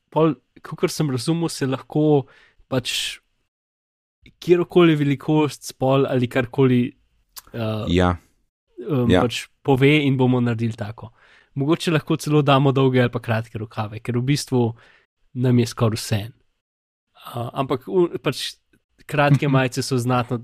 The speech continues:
Speaker 1: cenejše kot dal-, dolge, ne, valjda. Em, ampak ja, cena bo, bo v redu.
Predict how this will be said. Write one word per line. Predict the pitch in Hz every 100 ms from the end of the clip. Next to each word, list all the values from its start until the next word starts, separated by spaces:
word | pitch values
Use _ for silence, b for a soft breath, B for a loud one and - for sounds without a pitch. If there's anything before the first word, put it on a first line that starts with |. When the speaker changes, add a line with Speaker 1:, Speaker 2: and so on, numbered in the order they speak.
| -
Speaker 1:
cenejše | - 131 123 120 117
kot | 117
dal-, | 110 113 107 107 -
dolge, | - 110 -
ne, | - 120
valjda. | 113 104 110 B B B _ _ _
Em, | - 117 110 113 - _ _ _ _ _ _ _ _ _ -
ampak | 135 139
ja, | 147 113
cena | - 139 127
bo, | 117 113
bo | 117 107
v | 104
redu. | 98